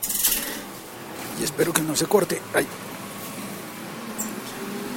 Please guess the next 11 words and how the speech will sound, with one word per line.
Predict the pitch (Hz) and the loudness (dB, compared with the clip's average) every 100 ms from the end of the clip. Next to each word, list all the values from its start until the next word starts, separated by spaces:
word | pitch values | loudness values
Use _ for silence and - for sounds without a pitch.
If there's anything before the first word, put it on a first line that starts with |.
| - - - | -4 -4 -2
Porque | 127 131 | 0 2
todavía | - 123 127 139 | 4 6 6 6
hay | 135 | 6
alguien | 139 131 143 | 6 6 4
del | 143 117 | 4 4
chat | 143 127 - - 120 | 6 6 4 -2 -2
a | |
quien | 110 123 | -2 -2
debo | 113 113 | 0 0
saludar. | 113 135 123 117 107 - - - - - - - - - - - - - - - - - - 127 | 0 2 2 2 0 -6 -8 -12 -12 -12 -12 -12 -12 -12 -12 -12 -12 -12 -12 -12 -12 -10 -6 2
Eh, | 127 120 120 117 | 4 4 4 4